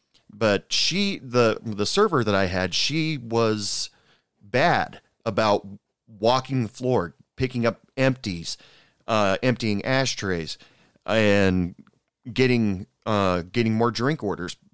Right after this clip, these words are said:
uh, at which caused all the customers just to get used to coming up to me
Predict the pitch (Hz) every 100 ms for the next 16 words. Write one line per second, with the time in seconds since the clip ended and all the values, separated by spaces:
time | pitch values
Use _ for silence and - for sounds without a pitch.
0 | _ 113 101 - 113 104 131 131 - 123
1 | 127 131 - 110 117 110 104 104 107 101
2 | - - 107 107 - 101 101 - 98 107
3 | 135 127 - 110 - 98 95 73 90 -
4 | - _ _ _ _ - 117 110 127 110
5 | 101